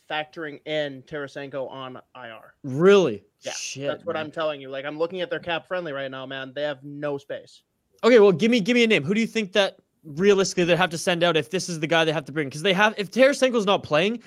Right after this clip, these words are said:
Speaker 2: they have to find some goal scoring. You know, I
Speaker 1: Okay.
Speaker 2: know their defense took a
Speaker 1: Um,
Speaker 2: blow, but this is, like, first and foremost.
Speaker 1: Okay, here, here's how it would have to go. You probably have to move a guy like Jaden Schwartz, which I wouldn't do.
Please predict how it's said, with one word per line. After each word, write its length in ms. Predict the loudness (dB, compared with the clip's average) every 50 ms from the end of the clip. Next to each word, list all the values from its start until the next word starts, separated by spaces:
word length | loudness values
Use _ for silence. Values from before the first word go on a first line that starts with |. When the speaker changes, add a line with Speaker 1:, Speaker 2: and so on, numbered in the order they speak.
| -8 _
Speaker 2:
they 100 | 0 0
have 240 | 2 4 2 2 2
to 100 | 0 -2
find 220 | 0 0 0 0
some 160 | -2 -6 -4 -2
goal 180 | 0 0 0
scoring. 500 | -2 -2 -2 -2 -2 -2 -2 -6 -10 -14 _ _ _ _ _ -4
You 60 | 0
know, 200 | 0 0 0 0 -6 -10 -2 2
I 60 | 4
Speaker 1:
Okay. 60 | 6
Speaker 2:
know 120 | 6 8 8
their 100 | 8 6
defense 420 | 6 4 2 4 4 2 2 4 2
took 160 | 2 2 2
a 40 | 0
Speaker 1:
Um, 60 | -2
Speaker 2:
blow, 340 | 0 2 4 4 4 2 2
but 260 | 0 0 0 0 -4 -10
this 320 | -10 -4 -2 -2 -2 -2
is, 140 | -6 -4 0
like, 160 | 0 -2 0
first 240 | -2 -4 -4 -4 -6
and 100 | -10 -8
foremost. 480 | -6 -6 -6 -6 -8 -12 -16 -20 -20 _ _ -14
Speaker 1:
Okay, 300 | -8 -6 -4 -4 -4 -6 _ _ _ _
here, 260 | -8 -6 -4 -4 -6 -8 _
here's 240 | -10 -8 -8 -4 -4
how 140 | -2 0 0
it 20 |
would 100 | 2 0
have 140 | 0 -4 -6
to 80 | -6
go. 240 | -4 -4 -4 -4 -4
You 140 | -8 -12 -14
probably 320 | -10 -8 -6 -4 -4 -4
have 200 | -4 -4 -6 -6 _
to 340 | -4 -2 0 0 -2 -2 -6
move 380 | _ -12 -10 -8 -6 -6 -6 -6
a 60 | -6
guy 160 | -6 -4 -4
like 200 | -4 -6 -8 -10
Jaden 300 | -10 -10 -10 -10 -10 -12
Schwartz, 400 | -16 -16 -10 -8 -8 -8 -8 -10
which 140 | -14 -12 -10
I 80 | -8 -8
wouldn't 260 | -8 -10 -12 -12 -10
do. 240 | -10 -10 -10 -12